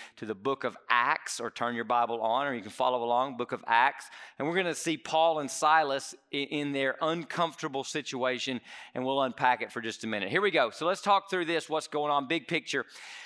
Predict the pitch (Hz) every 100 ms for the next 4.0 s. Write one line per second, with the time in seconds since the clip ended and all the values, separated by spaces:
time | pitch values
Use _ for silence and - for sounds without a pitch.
0 | - - _ _ - 196 220 - 208 196
1 | 190 170 185 170 165 - 185 175 165 165
2 | 170 147 147 156 165 165 143 135 147 131
3 | 123 160 160 143 139 139 143 - 117 113